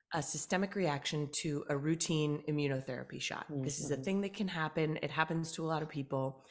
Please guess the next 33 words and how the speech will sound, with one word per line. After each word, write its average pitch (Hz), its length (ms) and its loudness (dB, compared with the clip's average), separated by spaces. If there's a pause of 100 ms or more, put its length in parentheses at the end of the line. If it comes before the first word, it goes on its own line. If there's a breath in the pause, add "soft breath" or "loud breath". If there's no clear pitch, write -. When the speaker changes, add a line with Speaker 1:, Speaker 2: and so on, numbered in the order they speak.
(180 loud breath)
Speaker 1:
Some 175 220 2
people 165 300 4
still 151 300 0
continue 143 460 0
with 143 140 0
immunotherapy 143 760 0
after 131 320 0
it. 123 140 -8 (380 loud breath)
But - 200 -2
for 147 100 -2
me, 175 480 2
it - 140 -2
was 143 260 -2 (160)
so - 440 2
scary. 147 680 -4 (440 loud breath)
And 143 480 4 (180)
my 151 220 2
body 147 840 0
really 147 800 0 (400 soft breath)
recorded 160 640 0
that 147 200 2
experience. 151 800 -2
So 151 100 -2
I'm 139 180 2
Speaker 2:
Mm. - 20 2
Speaker 1:
laying 165 240 2
on 170 120 2
this 165 180 -2
table 147 480 0 (260)
full 180 220 2
of 170 80 4
epinephrine 147 720 2 (440 loud breath)
and 151 260 2